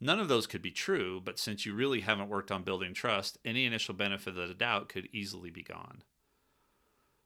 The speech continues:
Now, your self-evaluation in this case should identify that you didn't keep a commitment with a new coworker,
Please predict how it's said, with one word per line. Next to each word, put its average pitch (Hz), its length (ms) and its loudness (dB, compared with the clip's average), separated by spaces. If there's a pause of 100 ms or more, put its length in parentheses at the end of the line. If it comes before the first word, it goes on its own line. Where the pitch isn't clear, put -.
(520)
Now, 123 60 0
your 131 100 4
self-evaluation 135 880 8
in 120 100 0
this 123 180 0
case 117 220 2
should 110 220 4
identify 104 520 6
that 120 100 4
you 95 160 0
didn't 110 400 2
keep 120 220 0
a 117 60 -2
commitment 95 500 -4
with 92 140 -6
a 90 60 -6
new 95 120 -4
coworker, 95 680 -2